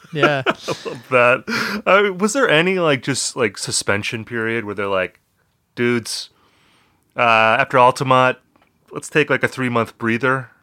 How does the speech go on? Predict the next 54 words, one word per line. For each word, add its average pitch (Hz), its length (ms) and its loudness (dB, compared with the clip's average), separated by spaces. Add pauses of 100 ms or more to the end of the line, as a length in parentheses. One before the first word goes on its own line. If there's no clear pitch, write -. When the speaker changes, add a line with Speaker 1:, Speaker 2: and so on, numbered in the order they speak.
(160)
Speaker 2:
Can't 120 240 -2
come 123 140 0
to 117 80 0
any 110 160 -2
Dead 107 240 0
shows." 123 340 0 (180)
Speaker 1:
<laughs> 147 200 -12
Speaker 2:
Or 131 100 2
was 127 140 0
it 123 40 -10
just 123 220 -2
like, 117 220 0
"Eh, 196 300 -4 (360)
yeah, 151 180 -6
that's 135 240 -6
more 127 140 -4
of - 80 -8
the 95 60 -16
Stones 92 420 -8
trip. - 460 -8
We're 101 80 -6
not, 95 260 -6 (460)
we're 113 80 -12
not 101 180 -12
gonna 95 220 -16 (100)
tell 95 200 -8
the 90 260 -12 (420)
Hells 95 220 -6
Angels 90 300 -8
what 90 160 -8
to 92 80 -14
do"? 85 260 -12 (480)
I - 340 -20
just 131 180 -14
wonder. 107 580 0
Speaker 1:
Yeah, 139 180 0
that's 147 160 0
the 139 80 -8
thing. 135 200 -2
I 139 80 2
think - 420 -2 (480)
they 151 140 2
said, 143 280 2
"Hey, 220 160 4
maybe 190 260 2
let's 170 220 0
take - 160 0
a 156 40 0
break," 156 260 0
and 135 100 -4
the 131 40 -2
Hells 131 200 0
Angels 127 260 -6
said, 117 240 -8